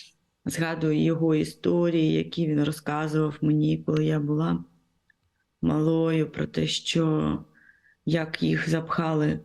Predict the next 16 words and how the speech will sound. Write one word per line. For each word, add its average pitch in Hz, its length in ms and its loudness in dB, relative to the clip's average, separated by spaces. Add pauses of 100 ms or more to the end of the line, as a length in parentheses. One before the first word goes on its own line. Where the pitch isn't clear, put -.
(140)
в - 60 -20
товарні 156 520 0
вагони, 165 760 2 (600)
а, 156 220 0
мою 156 380 2
прабабусю 156 760 -2
з 160 100 -8
п'ятьма 160 540 0
дітьми 156 460 0
на 147 100 4
руках. 165 680 -4 (1600)
Е, 156 160 0
на 147 160 4
жаль, 151 300 0
найменша 151 680 2
дівчинка 151 720 -2